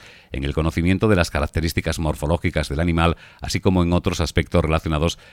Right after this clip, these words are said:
con las necesidades, el respeto o el cuidado que merece todo ser vivo.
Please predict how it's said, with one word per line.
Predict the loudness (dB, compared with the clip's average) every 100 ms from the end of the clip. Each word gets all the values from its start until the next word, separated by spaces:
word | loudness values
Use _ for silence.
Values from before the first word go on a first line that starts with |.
| -10
con | -4 -2
las | 0
necesidades, | 0 0 2 2 2 2 2 2
el | 2
respeto | 0 0 2 2 2
o | 2
el | 2
cuidado | 2 2 2 2
que | 0
merece | -2 0 -2
todo | -2 -2 -4
ser | -4
vivo. | -4 -4 -6